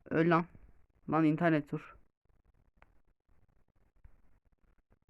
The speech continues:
Kolay da bayağı arkadaşlar ya.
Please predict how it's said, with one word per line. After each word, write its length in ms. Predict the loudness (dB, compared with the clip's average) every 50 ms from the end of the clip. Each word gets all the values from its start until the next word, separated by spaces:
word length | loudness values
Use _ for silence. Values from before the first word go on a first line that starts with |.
| _ _ _ _ _ _ _ _ _ _ _ _ _ _ _ _ _ -20 _ _ _ _ -20 -20 -20 _ _ -20 -20 -20 -20 _ _ _ -20 -20 -16 -10
Kolay 360 | -6 -2 0 0 2 2 2
da 80 | 2 2
bayağı 180 | 2 2 0
arkadaşlar 420 | 0 -2 -2 -4 -4 -6 -6 -6 -4
ya. 280 | -4 -4 -6 -6 -10